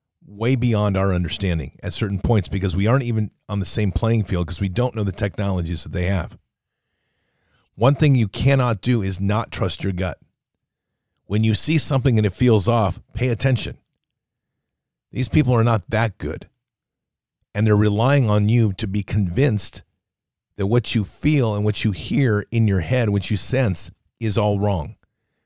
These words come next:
Remember, trust the science. Listen to them. They're gonna guide you on the way. These people are liars. They're cheats. They're just pure devils all the way through.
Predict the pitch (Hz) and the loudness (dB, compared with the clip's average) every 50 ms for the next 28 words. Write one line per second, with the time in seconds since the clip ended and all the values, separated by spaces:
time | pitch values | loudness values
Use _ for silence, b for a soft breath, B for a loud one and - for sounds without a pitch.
0 | _ _ 95 95 101 117 120 110 92 85 - - - 98 85 - - - - 123 | _ _ -2 2 4 4 4 4 2 0 0 -2 -2 -2 -2 -4 -4 -2 0 2
1 | 120 113 87 64 60 - - - - - _ _ _ _ _ _ _ - 92 113 | 2 2 0 -2 -4 -8 -10 -10 -10 -12 _ _ _ _ _ _ _ -6 -4 -2
2 | 117 - 151 139 123 139 131 143 143 110 92 87 90 87 107 101 101 90 98 98 | 0 2 2 4 4 4 4 4 2 2 2 0 0 0 0 0 0 0 0 0
3 | 101 98 92 92 95 95 92 90 95 104 110 95 73 - - _ _ _ _ _ | 0 0 0 2 2 2 4 4 4 4 4 2 2 -2 -8 _ _ _ _ _
4 | _ - - - - 123 110 107 98 87 87 85 85 87 90 98 107 123 139 151 | _ -20 -10 -2 -2 0 0 2 0 0 0 -2 -4 -4 -4 -2 2 4 4 4
5 | 151 - - - - _ _ _ _ _ _ _ _ _ _ _ _ _ _ - | 4 2 -2 -6 -10 _ _ _ _ _ _ _ _ _ _ _ _ _ _ -6
6 | 78 73 - - - - - 131 139 151 160 - - - - - - - _ _ | -6 -4 -4 -4 -4 -2 0 0 -2 -2 -4 -4 -6 -6 -8 -8 -12 -20 _ _
7 | _ _ _ _ _ _ _ _ _ _ _ _ _ _ _ _ _ _ _ _ | _ _ _ _ _ _ _ _ _ _ _ _ _ _ _ _ _ _ _ _
8 | - - 107 107 95 - - - 113 101 87 80 98 107 113 90 78 73 - 87 | -4 -2 -2 -2 -2 -4 -2 0 0 0 0 0 0 0 0 0 -2 -4 -6 -4
9 | 87 90 87 85 82 - - 104 95 69 - | -4 -2 -2 -2 -2 0 0 0 0 0 -2